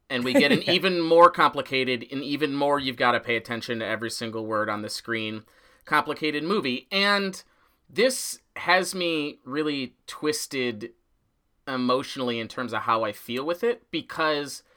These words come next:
Speaker 1: my first instinct was like, "This is too fucking much." I, I mean, I'm all for, and you know, and, and anyone that listens to this show knows, I'm Mister Metaphor. I love, uh, the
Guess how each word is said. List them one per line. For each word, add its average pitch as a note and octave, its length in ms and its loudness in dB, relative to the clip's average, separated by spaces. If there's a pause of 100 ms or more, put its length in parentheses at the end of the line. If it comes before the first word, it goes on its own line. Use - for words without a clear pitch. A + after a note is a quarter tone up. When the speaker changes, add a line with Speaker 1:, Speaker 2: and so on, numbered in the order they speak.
(440)
Speaker 1:
my E3 160 2
first C#4 320 -2
instinct G3 440 -6
was C#3+ 240 -6
like, B2 300 -2
"This A3+ 200 -2
is D3 200 -6
too C#3 240 -8
fucking A2+ 460 -2
much." G2+ 540 -6
I, B2+ 140 2
I C3+ 140 0
mean, C#3+ 220 -4
I'm E3+ 280 2
all C#3 320 0
for, C3 580 0
and A#2+ 180 -2
you C#3+ 120 -2
know, C#3 320 0
and, A2+ 120 -4
and G#2+ 320 -8 (100)
anyone C3+ 340 -2
that A#2 100 -2
listens B2+ 360 -6
to A#2+ 100 -6
this G2+ 180 -8
show E3+ 320 0
knows, G#2+ 420 -4
I'm D3 220 2
Mister E3 260 0
Metaphor. B2 560 -2
I C3 200 4
love, C3 580 0 (1300)
uh, C3 280 -2 (460)
the C3+ 440 -6